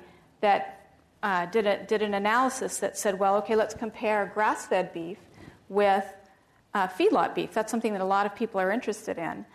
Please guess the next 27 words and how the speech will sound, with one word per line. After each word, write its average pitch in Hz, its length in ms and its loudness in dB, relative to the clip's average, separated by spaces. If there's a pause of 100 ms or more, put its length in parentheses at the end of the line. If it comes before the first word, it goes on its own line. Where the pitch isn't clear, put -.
(400)
And 202 360 2
what 220 180 2
they 202 120 2
found 269 580 2
was 202 200 0
that 196 140 2
if 190 140 -6
you 196 160 -8
didn't 294 360 4
include 233 440 0
the 220 80 0
soil 254 380 2
in 190 80 -4
that 175 180 0
analysis, 175 540 -4
the 208 140 -4
feedlot 214 540 -2
beef 180 280 -8
come 185 180 -8
out - 240 -6
ahead. 214 420 -4 (760)
But 294 280 2 (440)
if 262 200 2
they 277 180 6
include 269 380 2
the 240 80 2
soil, 202 540 2